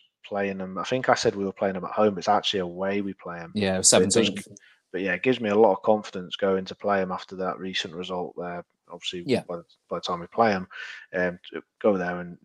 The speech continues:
Speaker 1: play with confidence. And we, we again, like I s-, like Sunderland with a draw, um, that we got today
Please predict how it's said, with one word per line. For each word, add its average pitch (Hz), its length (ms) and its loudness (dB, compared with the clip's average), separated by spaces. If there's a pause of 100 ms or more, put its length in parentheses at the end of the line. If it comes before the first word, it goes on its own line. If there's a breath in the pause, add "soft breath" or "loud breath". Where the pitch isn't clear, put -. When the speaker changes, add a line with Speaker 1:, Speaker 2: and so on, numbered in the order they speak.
(120)
Speaker 1:
play 98 180 2
with 87 180 -6 (300)
confidence. 117 400 0
And 135 80 -2
we, 156 180 0
we 139 240 4 (280)
again, 147 360 6 (120)
like 131 180 8
I - 20 4
s-, - 180 -6
like 135 180 8
Sunderland 117 440 4
with 92 120 -6
a 92 40 -6
draw, 101 380 4 (600 loud breath)
um, 92 280 0
that 85 100 -8
we 95 100 -8
got 95 160 -2
today 98 500 0